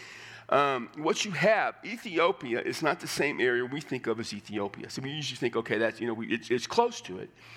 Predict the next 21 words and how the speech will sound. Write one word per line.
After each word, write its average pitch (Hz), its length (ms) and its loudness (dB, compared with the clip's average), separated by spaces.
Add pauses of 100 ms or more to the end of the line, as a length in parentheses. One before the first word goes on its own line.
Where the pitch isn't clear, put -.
(280)
Ethiopia 180 720 2
was 143 240 0
an 117 80 -2 (180)
area 156 420 4
along 139 460 2 (140)
the 127 100 2
Nile, 117 560 2 (640)
um, 131 500 4 (140)
close 180 540 2 (140)
to 151 200 -2
really 175 280 2
today 135 500 2
what 123 180 0
we 131 80 -6
would 120 160 -8
call 117 220 4
the 113 80 -12
Sudan 110 640 -2
in 107 160 -4
that 107 240 0
area. 110 360 -2